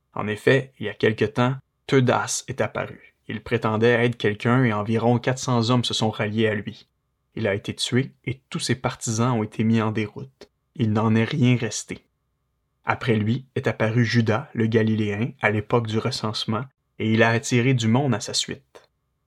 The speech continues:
Lui aussi est mort et tous ses partisans ont été dispersés. Maintenant, je vous le dis, ne vous occupez plus de ces hommes et laissez-les faire.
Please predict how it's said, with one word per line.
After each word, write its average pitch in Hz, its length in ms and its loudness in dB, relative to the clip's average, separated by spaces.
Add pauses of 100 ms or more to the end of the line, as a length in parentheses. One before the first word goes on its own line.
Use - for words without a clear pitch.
Lui 113 180 2
aussi 123 320 4
est 131 80 6
mort 110 400 0
et 120 140 -6
tous - 160 -10
ses 120 140 0
partisans 113 640 -4
ont 110 160 -4
été 117 160 -10
dispersés. - 640 -8 (720)
Maintenant, 123 420 4
je 113 100 2
vous 110 160 2
le 117 120 6
dis, 107 260 -6 (400)
ne 113 140 2
vous 110 320 0
occupez 131 400 -2
plus - 240 -6
de 123 100 4
ces 107 320 -2
hommes 123 320 0
et 113 100 -4
laissez-les 120 420 0
faire. - 520 -12